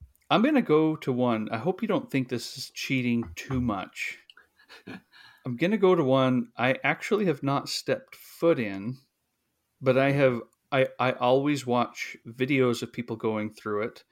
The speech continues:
Speaker 1: and I follow their page, so I see them wandering around in their bookstore, and they
Speaker 2: Mm-hmm.
Speaker 1: recently moved it from London to Bath.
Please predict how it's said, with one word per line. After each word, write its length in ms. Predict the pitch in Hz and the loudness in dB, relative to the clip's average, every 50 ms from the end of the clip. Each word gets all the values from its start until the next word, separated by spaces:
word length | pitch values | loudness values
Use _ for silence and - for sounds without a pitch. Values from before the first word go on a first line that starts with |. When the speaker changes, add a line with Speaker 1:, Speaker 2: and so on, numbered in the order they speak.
| _ _ _ _ _ _ _ _ - | _ _ _ _ _ _ _ _ -6
Speaker 1:
and 140 | 123 123 120 | -4 -2 0
I 120 | 113 113 113 | 0 0 0
follow 460 | - - 127 120 123 127 131 127 123 | 0 0 2 4 4 4 2 2 0
their 320 | 120 131 131 123 139 147 | -2 -2 -2 0 0 0
page, 520 | 147 - - 117 107 107 107 113 - - - | -2 -4 -4 -2 -2 -2 -2 -4 -6 -6 -4
so 100 | - 110 | -2 -2
I 80 | 107 110 | -2 -2
see 300 | - - - 127 120 120 | -4 -4 -4 -2 -2 -2
them 420 | 117 120 123 135 135 127 123 113 | -2 -2 -2 -2 -2 -2 -2 -4
wandering 460 | 113 110 113 113 113 113 110 107 107 107 | -2 -2 -2 -2 -2 -2 -4 -4 -4 -4
around 320 | 107 107 107 107 107 107 | -6 -4 -4 -6 -6 -6
in 100 | 107 107 | -6 -6
their 140 | 104 104 101 | -6 -6 -6
bookstore, 680 | 101 104 104 - - - - 110 101 101 104 110 - - | -6 -6 -8 -8 -8 -12 -8 -6 -4 -4 -4 -6 -6 -8
and 120 | 120 117 | -6 -4
they 100 | 117 110 | -4 -4
Speaker 2:
Mm-hmm. 80 | 110 117 | -2 -2
Speaker 1:
recently 460 | 123 139 139 - 151 - 127 131 131 | -2 -2 -2 -4 -6 -4 -2 -2 -2
moved 360 | 123 123 123 143 156 160 131 123 | 0 0 -2 -2 -4 -4 -4 -6
it 160 | 110 - - | -6 -6 -6
from 240 | - 120 113 110 113 | -6 -6 -4 -4 -4
London 480 | 139 175 156 120 104 104 107 110 110 - _ _ _ _ _ _ _ - | -4 -4 -4 -4 -4 -4 -6 -6 -8 -12 _ _ _ _ _ _ _ -8
to 100 | - 110 | -6 -2
Bath. 580 | - 127 127 117 98 90 - - - - - | 0 0 0 0 -2 -6 -8 -12 -18 -20 -20